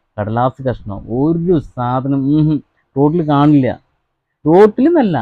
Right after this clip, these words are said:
ഒട്ടുമിക്ക സ്ഥലത്തും കാണില്ല. അവിടെ മാലിന്യം എന്നൊരു സാധനം അവിടെ ഇല്ല.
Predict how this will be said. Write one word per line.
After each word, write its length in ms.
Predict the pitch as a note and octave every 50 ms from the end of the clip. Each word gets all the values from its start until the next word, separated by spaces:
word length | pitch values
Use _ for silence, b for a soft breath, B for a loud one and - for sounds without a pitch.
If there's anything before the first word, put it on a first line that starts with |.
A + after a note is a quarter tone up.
| F#2+ D#2 D#2+ G#2+ B2+
ഒട്ടുമിക്ക 640 | C#3+ D3 - _ _ _ _ - C#4+ C4 C4+ A#3+ C4 G3+
സ്ഥലത്തും 320 | G#3 F3 C#3+ - G#2+ F#2+ F2+ G2 - _ A#2+
കാണില്ല. 300 | A#2+ B2 C3 C3 A#2+ A2
അവിടെ 200 | G#2+ A#2 C#3 D#3+ - - _ _ _ _ _ -
മാലിന്യം 920 | B2+ B2+ B2+ C3 C#3 D3 D#3 E3 E3+ F3+ F#3 F#3+ F#3+ F#3+ G3 G3 G3+ F#3+ D#3 A2+
എന്നൊരു 240 | C#3 D3+ D#3+ D3 C#3+ - -
സാധനം 460 | C3 A#2+ A#2+ A#2 A#2 A#2 A#2+ B2+ C3 A#2+
അവിടെ 160 | A2+ A2 G#2 F#2+
ഇല്ല. 120 | F2+ F2